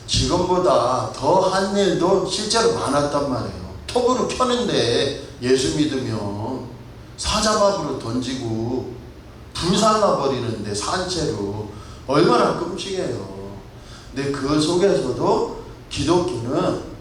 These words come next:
거침없이 더 활활 타오르며 성장해 왔단 말이에요. 할렐루야. 그러니까 동성애 말하면 벌금 낸다. 아, 백 번이라도 내면 되죠. 뭔 상관이야. 정부가 진짜 그렇게 한다면 하면 되죠.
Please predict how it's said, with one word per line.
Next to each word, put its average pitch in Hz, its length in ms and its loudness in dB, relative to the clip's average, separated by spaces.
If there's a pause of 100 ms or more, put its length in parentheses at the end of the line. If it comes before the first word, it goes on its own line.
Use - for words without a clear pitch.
(140)
거침없이 160 1400 0 (300)
더 175 200 6
활활 190 480 4
타오르며 180 720 0 (160)
성장해 214 520 2
왔단 135 440 2
말이에요. 101 640 -4 (360)
할렐루야. 127 640 2 (1300)
그러니까 135 260 -2 (320)
동성애 190 500 4
말하면 135 800 4
벌금 135 360 2
낸다. 123 320 -2 (380)
아, 180 140 -2
백 196 220 2
번이라도 226 520 4
내면 - 460 2
되죠. 131 240 0
뭔 165 260 -2
상관이야. 135 840 -4 (520)
정부가 170 460 4
진짜 127 380 -2
그렇게 123 340 -4
한다면 131 400 -4
하면 139 420 -8
되죠. 95 280 -10